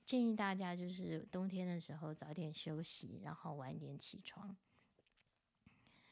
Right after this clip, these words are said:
然后冬季的饮食哦，通常我都会建议说，嗯，就是，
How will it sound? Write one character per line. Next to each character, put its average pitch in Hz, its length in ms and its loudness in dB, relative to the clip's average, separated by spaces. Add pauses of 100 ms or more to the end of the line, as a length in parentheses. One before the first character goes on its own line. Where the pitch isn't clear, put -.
(1400)
然 208 160 2
后 269 200 4
冬 269 280 0
季 262 180 -2
的 202 140 2
饮 143 260 -2
食 143 320 0
哦， 151 260 0 (300)
通 226 180 2
常 185 360 4
我 156 40 -4
都 160 200 -2
会 180 160 2
建 180 340 0
议 175 140 0
说， 170 560 0 (100)
嗯， 151 380 -6 (600)
就 180 160 0
是， 165 540 2